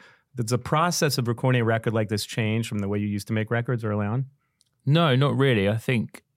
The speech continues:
Speaker 2: um, you know, it,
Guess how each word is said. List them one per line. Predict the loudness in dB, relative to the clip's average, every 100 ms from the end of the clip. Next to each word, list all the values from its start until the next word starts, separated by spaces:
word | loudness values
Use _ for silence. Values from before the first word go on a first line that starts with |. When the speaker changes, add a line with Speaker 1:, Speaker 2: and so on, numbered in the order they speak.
| -6
Speaker 2:
um, | -2 0 0 -2 -2 -4 -8 _ _ _ _ _ _ _ _ _ _ _ -2
you | 2
know, | 2 2 -4
it, | -10 -12 -12